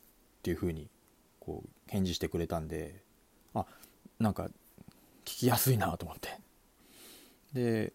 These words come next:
気になってたんで、すりガラスの、その、こけしの方を指さして、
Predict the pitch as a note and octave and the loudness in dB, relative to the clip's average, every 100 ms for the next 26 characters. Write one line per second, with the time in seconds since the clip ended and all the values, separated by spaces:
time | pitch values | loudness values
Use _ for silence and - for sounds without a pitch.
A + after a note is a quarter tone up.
0 | - - A#2 A2+ - D#2+ D#2 D#2+ D#2 D2+ | -4 2 4 4 0 -4 0 0 0 -4
1 | - _ _ _ _ - - F2+ A2+ A2+ | -16 _ _ _ _ -12 -8 2 4 6
2 | G#2+ F#2+ E2+ - - - - - _ _ | 4 2 -2 -8 -14 -16 -16 -16 _ _
3 | _ _ _ - F#2+ F2 - F2 - E2 | _ _ _ -6 -2 -2 -2 -6 -6 -6
4 | F2 F2+ D#2 - | -4 -4 -6 -12